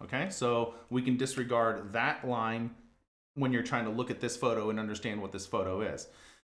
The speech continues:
You've got less than an eighth inch thick waterproofing. So you've got this, like, little layer of waterproofing right here at the top of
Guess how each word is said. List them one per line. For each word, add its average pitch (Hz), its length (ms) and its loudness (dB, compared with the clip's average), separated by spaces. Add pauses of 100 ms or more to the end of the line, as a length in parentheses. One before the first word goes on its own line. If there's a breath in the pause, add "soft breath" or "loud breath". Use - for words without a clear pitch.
(160)
You've 131 160 0
got 143 420 8
less 156 280 6
than 160 160 4
an 151 120 2
eighth 160 200 4
inch 151 180 2
thick - 340 0
waterproofing. 120 600 2
So 127 140 -4
you've 127 100 -2
got 135 200 2
this, - 200 0
like, 117 220 0
little 175 500 4
layer 151 400 6
of 127 120 2
waterproofing 120 640 2
right 131 280 0
here 131 300 2
at 113 80 -2
the 104 80 -4
top 123 580 -2
of 117 400 0